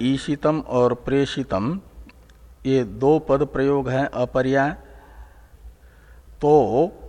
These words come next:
इनका अर्थ भेद भी होना चाहिए,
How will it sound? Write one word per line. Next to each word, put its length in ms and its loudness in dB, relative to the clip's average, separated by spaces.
इनका 360 2
अर्थ 380 -2
भेद 300 -2
भी 140 -6
होना 320 -6
चाहिए, 400 -16